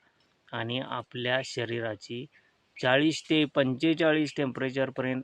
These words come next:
आपल्या शरीराची सुरक्षता करून घ्या. मित्रांनो, ह्या ताक आंबलेचा जर व्हिडिओ आडव-, आवडला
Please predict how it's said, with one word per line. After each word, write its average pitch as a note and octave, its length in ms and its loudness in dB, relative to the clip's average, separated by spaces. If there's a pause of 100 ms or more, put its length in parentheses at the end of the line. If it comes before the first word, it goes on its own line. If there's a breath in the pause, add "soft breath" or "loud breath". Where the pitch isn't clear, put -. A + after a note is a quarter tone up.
आपल्या B2+ 400 -4
शरीराची A#2 500 -6
सुरक्षता A#2 580 -6
करून B2 320 -6
घ्या. - 140 -14 (1080)
मित्रांनो, C#3 580 0 (640)
ह्या A#2+ 140 0
ताक D3+ 480 4
आंबलेचा D3+ 420 2
जर C#3 200 0
व्हिडिओ B2+ 260 0
आडव-, B2+ 320 4
आवडला B2+ 500 0